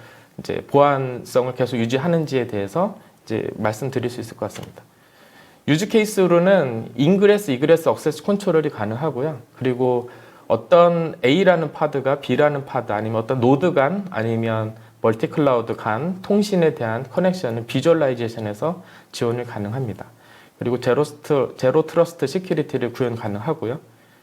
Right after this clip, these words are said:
그리고 마이크로 세그멘테이션이라고 해서 어떤 파드 간의 그 영역을 논리적으로 나눠놓고 그 영역 안에서만 통신을 한-,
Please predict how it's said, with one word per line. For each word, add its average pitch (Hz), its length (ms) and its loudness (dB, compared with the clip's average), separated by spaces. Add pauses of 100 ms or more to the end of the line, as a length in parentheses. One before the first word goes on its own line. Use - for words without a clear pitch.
(140)
그리고 117 460 0
마이크로 165 460 4
세그멘테이션이라고 160 1120 2
해서 123 400 -2 (360)
어떤 147 760 2 (120)
파드 208 340 4
간의 165 460 0 (160)
그 127 160 2
영역을 131 720 4
논리적으로 156 680 2
나눠놓고 135 800 0
그 139 420 0 (220)
영역 160 400 6
안에서만 120 540 2
통신을 180 500 2
한-, 180 260 0